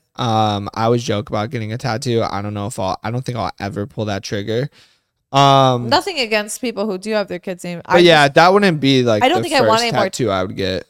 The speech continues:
Speaker 2: I don't want any
Speaker 1: personally.
Speaker 2: more tattoos, so no, I'm not getting more tattoos.
Speaker 1: Um, all right, last question, and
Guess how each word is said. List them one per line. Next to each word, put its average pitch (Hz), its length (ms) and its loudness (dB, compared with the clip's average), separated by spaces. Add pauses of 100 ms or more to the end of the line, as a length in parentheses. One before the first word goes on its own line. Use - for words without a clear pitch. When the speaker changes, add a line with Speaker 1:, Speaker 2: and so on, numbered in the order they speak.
Speaker 2:
I 220 80 -6
don't 220 160 -2
want 196 160 -4
any 196 80 -4
Speaker 1:
personally. 190 140 -8
Speaker 2:
more 180 200 -8
tattoos, 180 840 -8
so 156 460 -10 (180)
no, 117 200 -20 (200)
I'm 165 120 -16
not 160 160 -14
getting - 200 -16
more - 120 -20
tattoos. - 420 -18 (240)
Speaker 1:
Um, 113 400 6
all - 100 -6
right, 117 180 4
last 113 360 4
question, 120 680 -2
and 107 560 -6